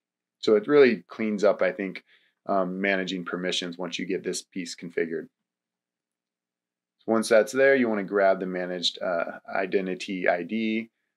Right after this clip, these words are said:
uh, and then go assign a role for that same storage location we were just using for Unity catalog to work with, okay?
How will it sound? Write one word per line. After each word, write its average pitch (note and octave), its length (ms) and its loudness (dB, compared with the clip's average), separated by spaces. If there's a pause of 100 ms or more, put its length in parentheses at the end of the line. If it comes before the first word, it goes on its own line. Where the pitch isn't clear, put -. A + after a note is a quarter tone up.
(180)
uh, F#2 60 0
and F#2+ 200 0
then F2+ 160 -4
go G2 300 2
assign G2 380 -2
a F2+ 60 -4
role F#2+ 460 -2 (100)
for G#2+ 240 2
that F#2 380 2
same G2 480 -4
storage F#2+ 520 -2 (180)
location G#2+ 480 0
we G2+ 60 -4
were F#2 100 -4
just F2+ 240 -4
using F2+ 480 -8
for F2+ 500 0 (440)
Unity G2 260 0
catalog F2 460 0
to E2 60 -6
work E2 240 -4
with, - 180 -10 (120)
okay? A2 300 4